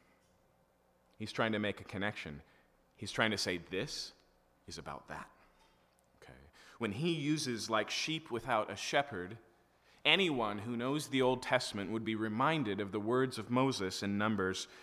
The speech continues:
chapter twenty-seven. Now, Moses has been leading the people of Israel through a wilderness,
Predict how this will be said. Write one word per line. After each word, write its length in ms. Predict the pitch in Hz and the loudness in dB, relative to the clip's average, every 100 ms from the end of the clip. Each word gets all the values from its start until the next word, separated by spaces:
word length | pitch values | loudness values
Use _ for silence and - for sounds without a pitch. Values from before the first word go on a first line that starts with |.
| - | -10
chapter 340 | - 101 - | 0 2 2
twenty-seven. 720 | 92 - 98 90 - 78 69 69 - _ _ _ _ _ _ _ _ _ _ _ _ _ _ _ _ _ _ _ _ _ _ _ _ - - - | -6 -4 -2 -2 -4 -6 -8 -14 -18 _ _ _ _ _ _ _ _ _ _ _ _ _ _ _ _ _ _ _ _ _ _ _ _ -20 -20 6
Now, 160 | 123 117 | 8 10
Moses 480 | 127 147 147 139 - | 10 10 8 2 2
has 200 | 131 110 | 2 4
been 240 | 131 127 | 2 4
leading 280 | 143 156 156 | 6 4 4
the 80 | 139 | 0
people 340 | - 139 127 | 2 0 0
of 140 | 123 | 0
Israel 460 | 123 127 131 156 170 - - | 0 0 2 0 0 -8 -18
through 500 | - - 196 220 214 | -12 4 6 6 8
a 80 | 170 | 8
wilderness, 720 | 151 165 170 185 240 - - | 8 6 6 4 2 0 -6